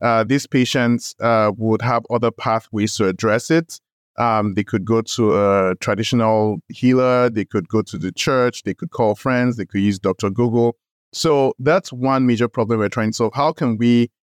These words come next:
use A I to augment, uh, the work of these oncologists so that they feel like they're superhuman, um, you know, uh, even though they are few, and ensure that patients also can get remote care? So that's the first, uh, problem we're solving.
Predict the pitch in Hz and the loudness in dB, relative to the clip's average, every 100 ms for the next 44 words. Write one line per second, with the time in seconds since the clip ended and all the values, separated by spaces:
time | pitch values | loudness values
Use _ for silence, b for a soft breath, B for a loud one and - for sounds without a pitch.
0 | - 107 120 - 127 117 104 107 120 - | -4 0 0 0 2 2 2 0 -4 -2
1 | 113 107 110 113 120 123 - - _ _ | 0 0 2 2 2 0 -2 -20 _ _
2 | - 113 104 95 107 107 113 110 - 110 | -4 -2 0 0 -2 0 0 -2 -2 -2
3 | 95 107 101 98 117 117 123 165 - 135 | 0 -2 -2 -2 0 0 2 0 0 0
4 | 120 107 117 147 139 123 101 104 101 - | 0 0 -2 0 2 2 0 0 0 -2
5 | 123 120 113 - 117 110 95 92 - _ | -2 0 -2 0 -2 0 0 -2 -6 _
6 | _ - 110 104 98 95 - 113 107 98 | _ -6 -2 0 0 -2 0 2 4 2
7 | 98 90 104 101 120 123 127 113 101 95 | 2 2 0 2 0 0 0 2 2 0
8 | - - 214 131 123 - _ _ - 131 | -2 0 4 4 2 -2 _ _ -4 0
9 | 135 - 175 139 - 135 127 127 120 113 | 0 0 0 0 0 -2 0 -2 0 -2
10 | 117 113 104 95 110 101 98 101 - 98 | -2 -4 -2 0 0 0 -4 -4 -2 -2
11 | 90 131 160 131 117 - 120 117 - - | 0 0 0 0 -4 -2 -2 -4 -10 -4
12 | 110 101 - 107 101 104 101 101 98 107 | -2 -2 0 0 0 -2 -2 -2 -2 0
13 | 101 98 101 | 0 0 -6